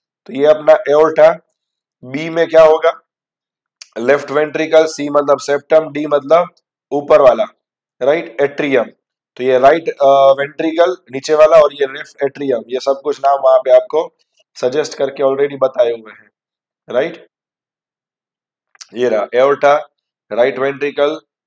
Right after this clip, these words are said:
अ, ventricular septum। Septum का मतलब होता है दो डि-, अ, दो जो part है उसके बीच की दीवार,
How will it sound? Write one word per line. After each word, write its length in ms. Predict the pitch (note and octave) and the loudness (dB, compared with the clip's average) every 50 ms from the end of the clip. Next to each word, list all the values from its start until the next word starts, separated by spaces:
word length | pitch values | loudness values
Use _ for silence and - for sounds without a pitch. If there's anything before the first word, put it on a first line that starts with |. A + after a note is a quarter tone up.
| _ _ _ | _ _ _
अ, 80 | A#2+ A#2+ B2 B2 B2 B2 B2 B2+ B2+ B2 B2 B2 | 0 2 2 4 4 4 4 4 4 4 4 2
ventricular 520 | B2 C3 C#3 C3+ - D3+ D3 D3 D3 C#3+ - - - _ _ _ _ _ _ - | 0 -2 -4 -8 -8 -8 -2 0 -2 -2 -2 -6 -18 _ _ _ _ _ _ -8
septum। 500 | - - D3+ D3+ - - D#3 C#3 A#2 A2+ - _ _ _ _ _ | 0 0 0 0 2 0 0 0 0 -2 -10 _ _ _ _ _
Septum 380 | _ - D3 D3 D3 - E3+ E3+ | _ -4 -4 -2 0 0 -2 2
का 120 | - F3+ | 2 2
मतलब 300 | E3+ E3+ E3+ E3 E3+ E3 | 2 2 4 4 4 4
होता 240 | E3 E3 D#3+ E3 E3+ | 6 4 4 4 4
है 80 | E3+ E3+ | 2 2
दो 440 | D#3+ C#3+ D3 D#3 E3+ F3+ F#3 F#3+ F3+ - _ _ _ _ _ _ _ _ _ _ _ _ _ _ _ - - - | 2 2 2 4 4 2 2 -2 -4 -8 _ _ _ _ _ _ _ _ _ _ _ _ _ _ _ -20 -20 -20
डि-, 260 | C3+ C#3 C#3+ D#3 E3 | -10 -4 -2 2 4
अ, 320 | D#3+ D3+ D3 C#3+ C#3 C3+ C3+ C#3 - _ _ | 6 6 6 6 6 6 4 2 -2 _ _
दो 260 | C#3 C#3+ D3+ E3 E3+ | -6 0 2 2 2
जो 160 | E3+ F3+ F3 D#3 | 4 2 2 2
part 400 | - - D3 D3+ E3 E3 - E3 | 4 4 4 4 4 4 2 -4
है 40 | |
उसके 280 | D#3+ D#3 - - D#3+ D3+ | -4 -4 -4 -6 -6 -6
बीच 200 | C#3+ D3 D#3 C#3+ | -6 -6 -10 -10
की 160 | - - D#3 | -8 -8 -8
दीवार, 460 | C#3+ C3+ C3+ C3+ C3 A2+ G#2+ G2 _ | -4 -2 2 2 2 2 2 -2 _